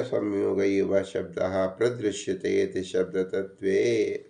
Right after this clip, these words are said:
ಪರ್ವತೇಷು ದುರ್ಗೆ ಪರ್ವತಾಗ್ರೆ ವೃಷ್ಟಂ ಯಥಾ ಅಧೋ ಭವಿಧಾವತಿ ಏವಂ ಪೃಥಕ್ ದೃಷ್ಟಾನ್ ಧರ್ಮಾನಾನ್ಯೇವ ತದನಂತರಮೇವಾದೋ ಅಂದೇ ತಮಸಿ ವಿಧಾವತಿ. ಯಾರು ಭಗವಂತನನ್ನ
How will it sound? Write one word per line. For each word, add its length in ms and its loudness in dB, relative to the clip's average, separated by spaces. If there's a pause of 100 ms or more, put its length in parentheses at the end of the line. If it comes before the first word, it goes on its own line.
ಪರ್ವತೇಷು 880 0
ದುರ್ಗೆ 560 -2
ಪರ್ವತಾಗ್ರೆ 880 -2
ವೃಷ್ಟಂ 640 -6
ಯಥಾ 180 -6
ಅಧೋ 480 2
ಭವಿಧಾವತಿ 1120 -4 (560)
ಏವಂ 460 4
ಪೃಥಕ್ 440 -4
ದೃಷ್ಟಾನ್ 600 0
ಧರ್ಮಾನಾನ್ಯೇವ 1160 0
ತದನಂತರಮೇವಾದೋ 1600 2
ಅಂದೇ 520 0
ತಮಸಿ 440 -2
ವಿಧಾವತಿ. 1040 -2 (720)
ಯಾರು 300 6
ಭಗವಂತನನ್ನ 840 2